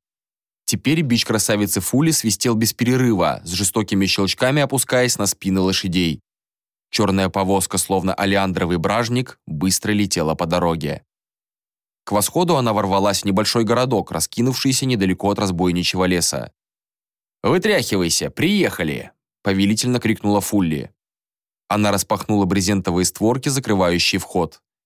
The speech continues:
Сильный ветер раздувал пышные волосы атаманши. Она казалась удивительно красивой. Раскаленный блин ставшего солнца опасливо скрывался за тесно стоящими домиками.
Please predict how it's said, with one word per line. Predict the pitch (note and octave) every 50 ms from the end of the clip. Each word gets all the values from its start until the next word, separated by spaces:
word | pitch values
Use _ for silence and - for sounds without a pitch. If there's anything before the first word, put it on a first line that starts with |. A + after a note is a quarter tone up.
| _ _ _ _ -
Сильный | - - - G#2+ G2 F#2+ G2 G2
ветер | F#2+ G2+ G2 - F#2+ F2+
раздувал | F#2+ F#2 E2 D#2+ G2+ G2 F#2+ F#2 F2+
пышные | - - G#2+ - - - F#2 F2+
волосы | F2+ F#2+ F#2+ F#2 F#2 - G2+
атаманши. | F#2+ - G#2 G#2 G#2+ G2 F2 E2 - - D2 C2+ - _ _ _ _ _ _ _
Она | - F2+ F#2 F#2 F#2
казалась | G2 F#2 E2+ G2 G#2 B2 C3 B2+ -
удивительно | - A#2 F#2 G2 F#2+ F2+ E2+ - F#2 F2+ F2 -
красивой. | F#2 F#2+ F2+ - - - F2 D2 D2 C2+ C2+ _ _ _ _ _ _ _ _ _ _ _ _ _ _ _ _ _ _ _ -
Раскаленный | G2+ G#2+ G2+ - - A2+ A2+ A2+ G#2+ G#2+ G#2+ G#2+
блин | F#2+ G#2+ A2+ A2 G2
ставшего | - - A2+ G#2 F#2+ - - G2 F#2+ F#2
солнца | - - C3 E3 E3 D#3 - C3+
опасливо | - - G#2 G#2 - - G2+ F#2+ F#2
скрывался | - - - G2+ F#2 F#2+ G#2 A#2+ B2+ - -
за | C3+ B2 A#2
тесно | F#2 - G#2 G2 - - F#2
стоящими | - - F#2+ F#2+ F#2+ F#2+ - - G#2 G2+
домиками. | G2 F#2 G2+ F2+ F2 F2+ - - D#2 D#2 C#2+ C2 -